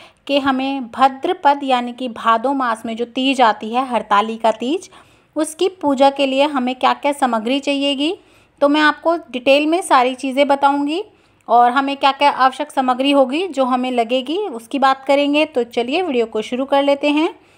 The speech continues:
सबसे पहले ये देखिए, मैंने यहाँ पे ये ले ली है हल्दी। तो माता पार्वती को हल्दी लगाने के लिए हमें हल्दी चाहिएगी। अब यहाँ मैंने ये चंदन लिया है, आप सफ़ेद या पीला कोई भी चंदन ले सकते हैं।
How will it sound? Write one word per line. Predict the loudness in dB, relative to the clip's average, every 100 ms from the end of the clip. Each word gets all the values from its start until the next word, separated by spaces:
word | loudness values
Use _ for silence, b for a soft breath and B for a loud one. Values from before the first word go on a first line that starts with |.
| b b b
सबसे | -4 0 0
पहले | 2 0
ये | -2
देखिए, | -2 -4 -4
मैंने | 0 0 0
यहाँ | 0 0
पे | -2
ये | -2
ले | -2
ली | -2
है | -2 2
हल्दी। | 2 2 2 -2 -4 b b b -4
तो |
माता | 0 2 2
पार्वती | 4 2 2 -4 -4
को | -4
हल्दी | -2 -2 0
लगाने | 0 0 -2
के | -2
लिए | -2
हमें | -2
हल्दी | -4 -4 -4
चाहिएगी। | -2 -2 -2 -2 -4 b b b b
अब | 2
यहाँ | 2 4
मैंने | 2 0
ये | 2
चंदन | 2 2 2
लिया | 2 4 4
है, | 2 0
आप | 2 0 2
सफ़ेद | -2 0 -2 2
या | 2
पीला | 2 0 0
कोई | 2 0
भी | 0
चंदन | -2 -2 0 0
ले | 0 -2
सकते | -6 -4 -2
हैं। | 0 0